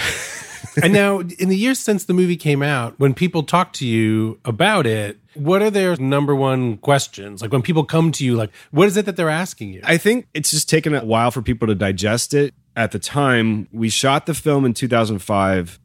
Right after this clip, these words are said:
Speaker 2: and I remember being on set in Venice Beach at the Venice Canals, and I was so in my own head. And,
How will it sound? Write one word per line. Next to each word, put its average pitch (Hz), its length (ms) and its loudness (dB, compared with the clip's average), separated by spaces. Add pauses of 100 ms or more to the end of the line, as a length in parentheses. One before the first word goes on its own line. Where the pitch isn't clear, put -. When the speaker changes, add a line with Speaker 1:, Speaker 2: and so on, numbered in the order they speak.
Speaker 2:
and 107 360 4 (200)
I 113 60 0
remember 123 320 2
being 107 300 2
on 101 160 0
set 104 340 0
in 92 160 -4
Venice 98 240 0
Beach - 460 0
at 98 100 -12
the 90 80 -6
Venice 95 300 0
Canals, 92 480 0
and 82 200 -2 (320)
I 113 140 0
was 95 180 -2
so 113 600 -2
in 107 180 -4
my 101 220 2
own 92 160 2
head. 95 340 0
And, 80 260 -6